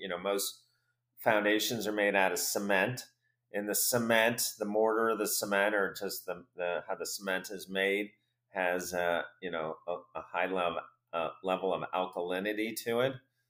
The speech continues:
So that's why often foundations are, have a high, uh, P H. Um,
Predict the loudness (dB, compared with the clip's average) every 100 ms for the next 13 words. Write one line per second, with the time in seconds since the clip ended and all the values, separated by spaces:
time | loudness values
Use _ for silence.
0 | _ -6 2 4 4 4 4 4 2 -6
1 | -2 0 2 2 2 -2 -2 -6 -6 -4
2 | 0 2 2 0 -4 -6 -8 -6 -2 -2
3 | -4 -8 _ _ _ _ -8 -4 -2 0
4 | 2 4 4 2 0 -8 _ _ -2 -2
5 | -4 -4 0 2 0 -4 -10 -14 _ _
6 | _ _ _ -2 2 4 4 2 -2